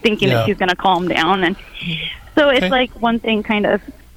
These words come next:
Speaker 1: feeds off
Speaker 2: So
Speaker 1: the
Speaker 2: here's,
Speaker 1: other, and I'm not
Speaker 2: I
Speaker 1: really
Speaker 2: do think
Speaker 1: sure.
Speaker 2: there's a connection here, and let me, let me, let me, let me see if I, I can't connect some dots. Uh,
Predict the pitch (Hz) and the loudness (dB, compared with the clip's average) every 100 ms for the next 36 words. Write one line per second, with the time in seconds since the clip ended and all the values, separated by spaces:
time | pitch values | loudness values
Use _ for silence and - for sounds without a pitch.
0 | - - - 220 - - 208 196 226 269 | -20 -12 -4 -2 0 0 2 2 4 2
1 | 220 220 196 202 - 180 196 247 240 220 | 0 -2 -2 -2 0 0 2 2 2 2
2 | 185 160 165 - 160 147 - 127 127 120 | 2 2 0 2 2 2 2 2 2 4
3 | 117 131 139 147 143 143 147 143 123 - | 4 2 2 4 4 4 4 4 2 -2
4 | 147 147 135 131 - - - - 73 - | 2 4 4 0 -4 -10 -8 -6 -4 -4
5 | - - 131 113 113 95 - 127 107 - | -4 0 2 2 0 0 -2 -4 -4 -6
6 | - 110 104 - 101 95 - 95 | -4 -2 -2 -2 0 2 0 -4